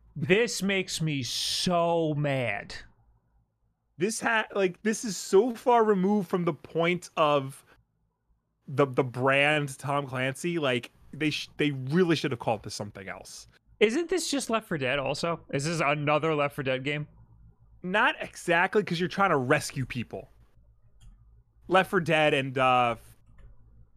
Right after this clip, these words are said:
Speaker 2: was the other one, Back for Blood. Those are, like, you and three other people are just trying to survive, get to the next checkpoint, and, like, try
Speaker 1: Right.
Speaker 2: to get out. This one is specifically about going in,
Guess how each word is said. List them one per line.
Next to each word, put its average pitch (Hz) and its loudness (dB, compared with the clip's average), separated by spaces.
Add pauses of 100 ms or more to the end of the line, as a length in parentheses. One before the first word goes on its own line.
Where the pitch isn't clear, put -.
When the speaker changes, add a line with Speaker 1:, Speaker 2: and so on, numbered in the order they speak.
(340)
Speaker 2:
was 139 -4
the 135 -2
other 123 2
one, 117 -4
Back 135 2
for 139 -2
Blood. 120 2
Those 139 4
are, 139 2
like, 117 0 (320)
you 131 0
and 117 -4
three 135 0
other 117 0
people 123 -4
are 113 0
just - -8
trying 113 0
to 107 -8
survive, 104 -2
get 107 -8
to 107 -12
the 104 -10
next - -10 (340)
checkpoint, 113 -4
and, 127 -14
like, 104 -6
try 117 0
Speaker 1:
Right. - -
Speaker 2:
to 104 -6 (100)
get 104 -6
out. 101 -2 (300)
This 156 4
one 170 4
is 139 0
specifically 143 -4
about 127 2 (560)
going 139 4
in, 120 -2